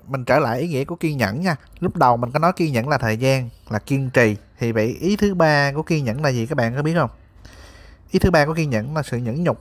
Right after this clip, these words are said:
và nhẫn nhịn. Thì đây là ý nghĩa cao nhất của kiên nhẫn luôn. Thì đây không còn là thành công của một vài dự án nữa, mà nó có thể là làm, hoàn toàn làm chủ tâm của bạn luôn, làm chủ đời của bạn và thành công của công việc kinh doanh của bạn luôn. Nhưng mà khi mà bạn kinh doanh online á,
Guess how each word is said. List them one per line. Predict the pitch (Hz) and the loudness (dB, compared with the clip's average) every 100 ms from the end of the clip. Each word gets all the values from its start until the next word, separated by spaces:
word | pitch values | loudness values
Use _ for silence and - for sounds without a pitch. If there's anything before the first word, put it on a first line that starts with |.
| - | -6
và | 131 | -6
nhẫn | 123 139 | -4 0
nhịn. | 170 107 113 - - - - - | 0 0 -4 -14 -20 -18 -16 -4
Thì | 139 | 4
đây | 156 | 4
là | 147 | 4
ý | 104 175 | 2 2
nghĩa | 131 | 0
cao | 143 165 | 0 0
nhất | 170 202 | 0 0
của | 202 | 0
kiên | 170 | 0
nhẫn | 139 117 | -2 -2
luôn. | 170 143 - - - | -2 -4 -12 -20 -8
Thì | 143 | 2
đây | 160 160 | 4 4
không | 185 175 | 2 0
còn | 170 143 | 2 2
là | 127 | 2
thành | 131 131 | 0 -4
công | 160 160 156 165 | 0 0 0 0
của | |
một | 175 - | 0 2
vài | 131 123 143 | 2 2 0
dự | |
án | 165 226 | -2 -2
nữa, | 165 | -2
mà | 165 | 0
nó | 147 | -2
có | 170 202 | -2 -2
thể | 165 131 | 0 0
là | 170 139 | 0 2
làm, | 131 123 | 2 0
hoàn | 135 151 143 | -2 0 2
toàn | 131 131 | 2 2
làm | 123 123 - | 0 0 2
chủ | 110 123 208 - | 4 2 -4 -2
tâm | 190 175 175 | -2 0 -2
của | 196 | -2
bạn | 202 135 | -2 -6
luôn, | 139 - - | -10 -10 -8
làm | 131 | -4
chủ | 120 143 | -2 2
đời | 190 135 123 | 4 4 2
của | |
bạn | 143 127 - - - - | -4 -8 -14 -20 -12 -2
và | 127 | -2
thành | - 139 | -2 -6
công | 139 151 147 - - | 0 0 -2 -12 -8
của | 151 | -2
công | 175 | 0
việc | 139 | 0
kinh | 156 160 | -2 -2
doanh | 147 | -2
của | 156 | -2
bạn | 127 135 | -2 -4
luôn. | 143 | -4
Nhưng | 160 | -2
mà | 156 131 | 0 2
khi | 190 | 2
mà | 170 | 4
bạn | 120 | 2
kinh | 139 180 | 0 0
doanh | 180 | 2
online | 180 185 180 | 2 2 2
á, | 190 | 0